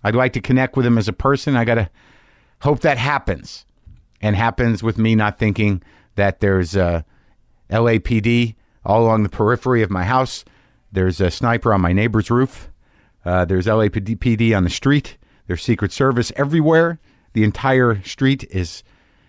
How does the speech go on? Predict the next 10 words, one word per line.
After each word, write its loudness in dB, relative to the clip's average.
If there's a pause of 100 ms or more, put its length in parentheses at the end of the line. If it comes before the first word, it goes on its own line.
(100)
is, 0
uh, 0 (440)
empty. 0 (1160)
And, 2
uh, 2 (600)
it's -4
just -2
gonna 2
be 0
me 2